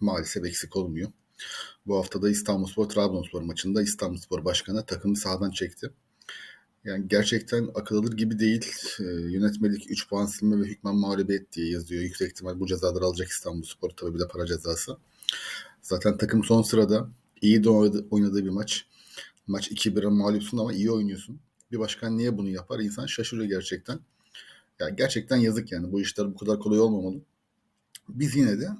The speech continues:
her zaman söylediğimiz gibi futbol konuşmak istiyoruz. Bu hafta sonu da on sekizinci hafta maçları oynanacak. İlk maç yarın on üç otuzda, yani cumartesi günü. O yüzden biz de yayını bugün yapıyoruz. Ama fazla da vaktimiz yok. Onun için size de bunun bilgisini verelim istedik.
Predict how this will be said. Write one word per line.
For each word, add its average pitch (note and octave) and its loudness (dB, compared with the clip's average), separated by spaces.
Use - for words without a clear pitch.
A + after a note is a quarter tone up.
her C#3 0
zaman B2 0
söylediğimiz G#2 -4
gibi B2+ -4
futbol A2 -8
konuşmak F#2+ -6
istiyoruz. - -10
Bu A2+ 2
hafta G2+ -4
sonu G2+ -2
da B2 -2
on A#2 0
sekizinci G2 -4
hafta G#2+ 0
maçları G#2+ 2
oynanacak. G2 -2
İlk B2 -4
maç B2 0
yarın A#2 4
on B2+ 2
üç B2 -4
otuzda, F#2+ -10
yani F#2+ -6
cumartesi G2 -10
günü. G2 -18
O A#2+ -2
yüzden A2 -2
biz A2 -2
de G#2+ 2
yayını G#2+ 0
bugün G2+ -2
yapıyoruz. G2+ -6
Ama G2+ -8
fazla A2 2
da G#2+ 4
vaktimiz G2 0
yok. C#3 -8
Onun G#2+ 0
için A#2+ -4
size G#2+ -2
de F#2+ 0
bunun G2+ 0
bilgisini F2 -6
verelim G2 0
istedik. - -4